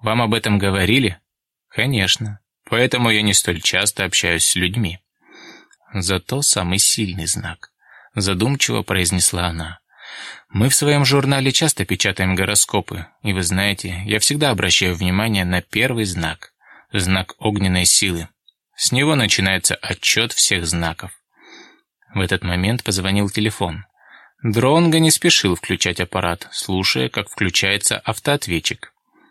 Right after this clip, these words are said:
"Здравствуйте", сказал автоответчик его голосом. "Оставьте ваше сообщение,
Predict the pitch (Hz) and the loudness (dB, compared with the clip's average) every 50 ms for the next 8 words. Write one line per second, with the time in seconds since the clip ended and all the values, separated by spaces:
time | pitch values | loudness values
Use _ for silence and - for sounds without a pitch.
0 | _ _ _ _ _ _ 135 117 117 120 135 143 131 107 - - - 87 82 - | _ _ _ _ _ _ -8 -6 -2 0 0 2 2 0 0 0 -2 -4 -2 -2
1 | - 95 98 - _ _ - - - - - 98 90 92 90 90 - - 92 - | -6 -8 -8 -12 _ _ -6 -6 -6 -2 -2 -2 0 0 0 0 -2 -4 -10 -8
2 | - - 90 85 - 98 110 113 - - - - 104 98 107 107 104 107 98 87 | -4 -4 -4 -2 0 -2 0 0 -2 -4 -2 -2 -2 0 0 0 2 2 0 2
3 | 87 - - - 101 98 _ _ _ _ _ _ _ - 127 127 - - - 123 | 0 -2 -2 -4 -8 -12 _ _ _ _ _ _ _ -2 0 2 2 2 0 -2
4 | 104 - - 95 90 87 - - - - - 87 85 - - - 113 127 135 135 | -2 0 0 0 0 2 0 2 2 2 0 0 -2 0 0 0 2 2 2 2
5 | 131 127 123 123 117 | 2 2 0 -2 -8